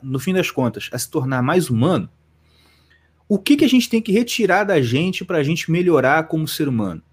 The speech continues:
Se a capacidade de inteligência,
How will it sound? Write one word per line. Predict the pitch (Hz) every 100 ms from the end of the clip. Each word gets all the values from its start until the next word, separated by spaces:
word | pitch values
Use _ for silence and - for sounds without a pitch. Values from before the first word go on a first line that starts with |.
| _ _ _ _ - _
Se | - - 196 214 -
a |
capacidade | 170 - 202 190 180 147 196 208
de | 185
inteligência, | 202 202 202 165 123 139 123 - -